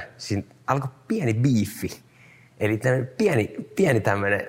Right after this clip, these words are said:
tota, äh, ristiriita, tota, yhden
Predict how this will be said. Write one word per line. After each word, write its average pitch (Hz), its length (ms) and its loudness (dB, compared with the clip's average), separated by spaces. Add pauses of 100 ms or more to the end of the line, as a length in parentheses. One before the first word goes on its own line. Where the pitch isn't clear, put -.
tota, 101 320 2
äh, 101 720 0
ristiriita, 104 680 0 (600)
tota, 101 440 0
yhden 104 400 0